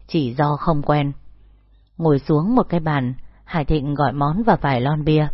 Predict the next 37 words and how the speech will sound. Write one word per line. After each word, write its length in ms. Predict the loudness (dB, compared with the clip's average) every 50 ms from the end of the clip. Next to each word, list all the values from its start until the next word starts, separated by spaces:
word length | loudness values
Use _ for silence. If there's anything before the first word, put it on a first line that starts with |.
| -6 -8 -14 -20 -20 -20 -20 _ _ -20 -20 -20 -20 -20 _ -20 -10
Trước 200 | -4 -2 -2 0 2 2
giờ 180 | 2 2 2 2
cô 140 | 2 0 0
không 200 | 2 2 2 4
bao 140 | 4 4 2
giờ 140 | 2 2 2 0 2
uống, 320 | 0 0 0 2 0 0 -2 -6 -10 -16 -18 -16 -8
chỉ 160 | -4 -2 0 0
là 140 | 0 -2
tâm 220 | -2 -2 -2 -2 -2
trạng 220 | -2 -2 -4 -2
hôm 200 | -2 -2 -2 0
nay 120 | 0 -2 -2
không 260 | -2 -2 -2 0 0
tốt 200 | 0 0 0 -2 -4 -8 -12 -14 -10
nên 340 | -4 -2 0 0 0 0 2
cô 160 | 2 2 4
mới 200 | 4 4 0 0 0
tìm 220 | 0 0 0 0 2
đến. 300 | 2 2 2 2 0 -2 -4 -10 -20 -20 _ _ _ _ _ -20 _ _ _ _ -20 -10 _
"Em 180 | -2 0 0 2
có 120 | 2 2 2
chuyện 220 | 2 2 0 0 0
gì 120 | -2 0
buồn 260 | 2 2 2 2 4 2
à?" 260 | 2 0 0 -2 -4 -6 -6 -6 -6 -8 -12 -14 -16 -16 -20 -20 -20 -20 -20 -20 -20 -20 -12 _ 2
"Tôi 200 | 4 4 4 4
mà 100 | 2 2
có 140 | 0 0
chuyện 260 | 2 2 2 0 0 0
gì 140 | -2 -2
buồn? 300 | 2 4 4 4 2 2 -2 -6 -8 -10 -10 -10 -8 -4
<laughs> 560 | -2 -2 0 -2 -2 -4 -8 -10 -16 -14 -4 -2
Tôi 120 | 0 0
đang 200 | 2 0 0 0
vui 160 | 0 0 0
mừng, 320 | 0 0 0 0 -2 -4